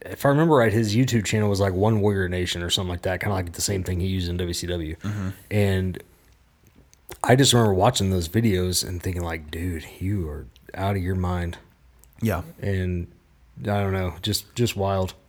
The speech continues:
Speaker 2: Well, what's, what's interesting is, um, they kinda touch on, both of the documentaries kinda touch on the, uh, him essentially holding up Vince for more money at SummerSlam.
Speaker 1: Mm-hmm.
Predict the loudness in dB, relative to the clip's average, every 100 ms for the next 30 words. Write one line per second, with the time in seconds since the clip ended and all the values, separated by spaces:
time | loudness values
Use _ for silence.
0 | _ _ -20 -14 2 2 4 2 0 -2
1 | 0 2 2 0 2 0 0 -4 -2 -2
2 | 0 0 0 -2 -6 -6 -2 0 2 2
3 | 2 0 0 2 2 4 2 0 -2 -4
4 | -4 -6 -6 -6 -4 -6 -6 -6 -6 -4
5 | -6 -6 -6 -6 -10 -14 _ _ _ _
6 | _ _ _ _ _ _ _ -6 -4 -2
7 | -2 -2 -4 -6 -6 -4 -4 -4 -4 -4
8 | -6 -8 -6 -6 -6 -6 -6 -4 -6 -6
9 | -6 -8 -6 -4 -4 -6 -10 -6 0 2